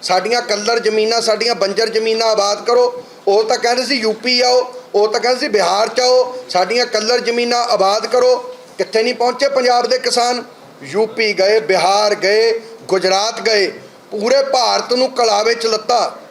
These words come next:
ਹਰ ਪਾਸੋਂ ਜਿੱਥੇ ਜਿੱਥੇ ਪੰਜਾਬ ਦੀ ਜ਼ਰੂਰਤ ਸੀ, ਅਸੀਂ ਖੂਨ ਪਸੀਨਾ ਦੇ ਕੇ ਅਸੀਂ ਇਹ ਸਾਰਾ ਕੁਛ ਦੇਸ਼ ਨੂੰ ਇਸ ਮੁਕਾਮ ਤੱਕ ਲੈ ਕੇ ਆਏ। ਤੇ ਜਦੋਂ ਅੱਜ ਵਾਪਸ ਮੋੜਨ ਦੀ ਵਾਰੀ ਸੀ ਪੰਜਾਬ ਨੂੰ,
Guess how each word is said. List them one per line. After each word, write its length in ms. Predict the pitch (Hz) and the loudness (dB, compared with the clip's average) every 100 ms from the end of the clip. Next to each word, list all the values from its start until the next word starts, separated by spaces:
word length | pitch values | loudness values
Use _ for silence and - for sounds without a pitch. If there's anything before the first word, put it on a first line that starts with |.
| - | -2
ਹਰ 240 | 170 302 311 | 2 2 2
ਪਾਸੋਂ 720 | 311 240 - 254 220 - - | 0 0 2 2 2 -2 -4
ਜਿੱਥੇ 360 | 208 214 269 269 | -4 2 2 2
ਜਿੱਥੇ 180 | 262 | 0
ਪੰਜਾਬ 480 | 269 240 214 208 214 | 0 0 2 2 2
ਦੀ 100 | 247 | -2
ਜ਼ਰੂਰਤ 340 | 208 214 226 214 | -4 -2 -2 -4
ਸੀ, 200 | 233 233 | -2 -2
ਅਸੀਂ 180 | 247 - | -2 -6
ਖੂਨ 260 | 190 220 247 | -4 -2 -2
ਪਸੀਨਾ 460 | 220 208 220 220 | -6 -4 0 0
ਦੇ 240 | 214 190 202 | 0 0 0
ਕੇ 340 | 233 233 220 - - - 190 196 | 2 2 0 -6 -20 -4 0 0
ਅਸੀਂ 240 | 247 254 | 0 0
ਇਹ 60 | 247 | 0
ਸਾਰਾ 400 | - 214 311 294 | 2 2 4 2
ਕੁਛ 260 | 254 240 220 - - - - | 0 0 0 0 -10 -20 -2
ਦੇਸ਼ 320 | 190 220 220 | 0 2 0
ਨੂੰ 200 | 254 247 | 0 2
ਇਸ 160 | 226 233 | 2 0
ਮੁਕਾਮ 440 | 226 220 190 208 | 0 0 0 0
ਤੱਕ 240 | 214 226 220 | 0 0 0
ਲੈ 140 | 220 | 0
ਕੇ 180 | 226 220 | 2 0
ਆਏ। 280 | 233 294 294 - - - | 4 2 2 -6 -14 -2
ਤੇ 100 | 220 - | -2 2
ਜਦੋਂ 240 | 208 233 | 0 2
ਅੱਜ 140 | 233 247 | 0 -2
ਵਾਪਸ 420 | 165 165 190 247 | 0 0 0 0
ਮੋੜਨ 340 | 240 247 254 | 2 2 2
ਦੀ 100 | 262 | 0
ਵਾਰੀ 280 | 240 233 247 | 0 0 -2
ਸੀ 140 | 208 | -4
ਪੰਜਾਬ 400 | 254 240 233 226 | -2 0 0 2
ਨੂੰ, 200 | 226 214 | 2 0